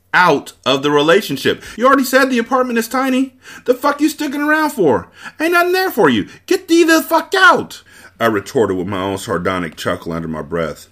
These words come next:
<laughs> Yeah, I know. Saying that aggravated him. It caused him to sit up and throw the covers off his body.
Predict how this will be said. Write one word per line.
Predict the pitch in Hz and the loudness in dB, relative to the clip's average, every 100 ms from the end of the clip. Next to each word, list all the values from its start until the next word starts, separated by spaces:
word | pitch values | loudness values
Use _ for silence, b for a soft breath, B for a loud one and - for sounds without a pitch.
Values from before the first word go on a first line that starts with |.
| _ | _
<laughs> | - - _ _ _ _ 101 | -16 -16 _ _ _ _ -4
Yeah, | 101 82 73 _ _ _ _ - | -2 -2 -8 _ _ _ _ -10
I | 87 | -6
know. | 87 85 65 - _ _ _ _ _ _ _ _ _ B B B | -4 -6 -8 -18 _ _ _ _ _ _ _ _ _ B B B
Saying | - 147 147 | 0 2 4
that | 139 135 104 | 4 4 4
aggravated | 110 98 87 82 76 | 4 2 -2 -4 -6
him. | 73 73 _ _ _ B B | -10 -14 _ _ _ B B
It | B 156 | B -2
caused | 156 143 139 | 0 0 2
him | 147 | 0
to | 104 | -2
sit | - 131 | 0 2
up | 120 110 | 4 2
and | 98 | -2
throw | 113 107 | -2 -2
the | 92 | -2
covers | - 107 95 | -2 -2 -2
off | 90 85 | -4 -6
his | 85 | -8
body. | 82 82 76 69 | -6 -4 -6 -12